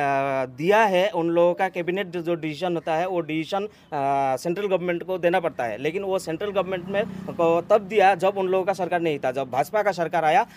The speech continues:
तब उन लोगों ने वो डिसीजन, कैबिनेट डिसीजन भाजपा के सरकार को दिया।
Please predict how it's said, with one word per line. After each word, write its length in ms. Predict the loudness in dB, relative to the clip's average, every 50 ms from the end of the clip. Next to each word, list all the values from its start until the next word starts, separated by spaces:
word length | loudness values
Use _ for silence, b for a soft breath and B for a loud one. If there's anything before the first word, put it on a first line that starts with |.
| B B B 6
तब 180 | 8 8 6
उन 80 | 4 2
लोगों 300 | 2 2 2 0 0 0
ने 100 | 0 0
वो 200 | 2 2 2 2
डिसीजन, 340 | 2 0 -2 -2 -2 -4 -4
कैबिनेट 400 | -2 -4 -2 -2 -2 -4 -4 -4
डिसीजन 300 | -6 -6 -6 -4 -6 -4
भाजपा 320 | -4 -4 -2 0 0 2
के 120 | 2 2
सरकार 300 | 0 0 -2 -2 -2 -4
को 140 | -2 -4 -4
दिया। 240 | -4 -4 -6 -6 -8